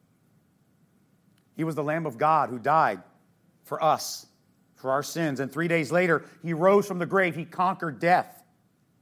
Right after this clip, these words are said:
In that gospel, Jesus took the consequences that you, that I, that we deserved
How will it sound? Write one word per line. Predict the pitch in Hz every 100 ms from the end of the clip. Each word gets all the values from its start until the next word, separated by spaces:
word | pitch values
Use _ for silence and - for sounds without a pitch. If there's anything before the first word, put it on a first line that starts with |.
| _ _ _ _ _ _ _ _ _ _ _ _ _ _ 190
In | 202
that | 190 220 151
gospel, | 202 214 208 - 143 - - -
Jesus | 120 226 180 170
took | - 240 -
the | -
consequences | - 214 247 - - 185 165 175 170 - -
that | 170 165
you, | 208 208 160
that | 170 196
I, | 208 180
that | 156 -
we | 190 233
deserved | 175 147 170 214 202 160